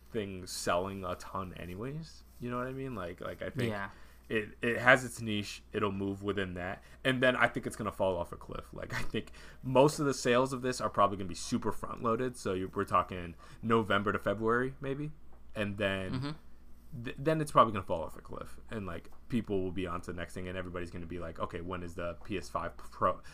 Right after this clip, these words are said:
Speaker 1: uh, P S five Pro or Slim or whatever is coming out?"
Speaker 2: Mm-hmm.
Speaker 1: Like, I think that is what people are waiting for. They don't care about this. 'Cause I think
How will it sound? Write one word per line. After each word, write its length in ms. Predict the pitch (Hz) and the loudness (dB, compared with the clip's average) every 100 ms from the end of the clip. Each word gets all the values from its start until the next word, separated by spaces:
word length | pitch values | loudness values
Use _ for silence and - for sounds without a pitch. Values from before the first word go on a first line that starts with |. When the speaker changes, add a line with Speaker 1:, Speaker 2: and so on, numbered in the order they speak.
| - | -2
Speaker 1:
uh, 140 | 101 90 | 4 4
P 160 | - | 4
S 100 | 104 | -2
five 260 | - 95 - | 4 4 4
Pro 220 | - 92 87 | 2 2 4
or 120 | 82 | 0
Slim 340 | - 95 90 | -2 -6 -4
or 60 | 87 | -4
whatever 320 | 87 87 85 | -4 -4 -6
is 100 | 82 | -6
coming 240 | 87 82 | -6 -6
out?" 140 | 80 123 | -4 -4
Speaker 2:
Mm-hmm. 180 | 113 110 | 0 2
Speaker 1:
Like, 140 | 123 | 4
I 60 | 120 | 4
think 240 | 135 - | 2 2
that 320 | 95 85 - - | 0 0 -6 -8
is 220 | 101 87 | -6 -4
what 140 | 95 | -8
people 200 | - 95 | -6 -6
are 60 | 87 | -6
waiting 260 | 87 87 95 | -6 -10 -8
for. 200 | 92 92 | -6 -4
They 100 | 95 | -4
don't 220 | 90 - - - | -6 -10 -14 -14
care 220 | - 80 82 | -8 -6 -4
about 240 | - - | -6 -6
this. 280 | 95 - - - - - | -8 -10 -16 -18 -16 -2
'Cause 140 | - | 4
I 80 | 113 | 6
think 240 | - 127 | 6 -2